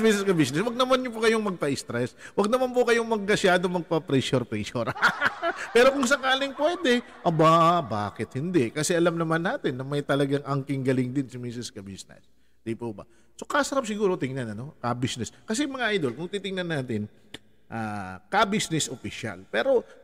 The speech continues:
talagang ang, ang isang word na nagugustuhan ko is yung tinatawag Ka-Business family. Di po ba? Pag sinabi natin Ka-Business family, iba po ang, ah, iba po ang magiging, ano na doon, ang magiging impact, ano po? Kasi si Ka-Business nagbablog,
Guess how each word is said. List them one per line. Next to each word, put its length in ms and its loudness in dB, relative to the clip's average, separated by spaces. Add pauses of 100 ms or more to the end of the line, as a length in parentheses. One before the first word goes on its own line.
talagang 400 0
ang, 480 -2
ang 160 0 (320)
isang 400 2
word 400 4
na 80 4
nagugustuhan 720 0
ko 80 -2
is 80 -4
yung 240 -2
tinatawag 500 0
Ka-Business 540 -2
family. 640 -8 (240)
Di 160 -2
po 100 -4
ba? 160 -8 (300)
Pag 160 -6
sinabi 340 -4
natin 380 0
Ka-Business 560 -4
family, 420 -16 (540)
iba 160 2
po 240 2
ang, 80 -4 (160)
ah, 100 -4
iba 220 -2
po 240 0
ang 160 -4
magiging, 500 -2 (840)
ano 160 -4
na 80 2
doon, 320 0
ang 160 -8
magiging 400 -2
impact, 400 0
ano 160 -2
po? 160 -8 (240)
Kasi 320 2 (320)
si 160 -16
Ka-Business 480 -2
nagbablog, 480 -2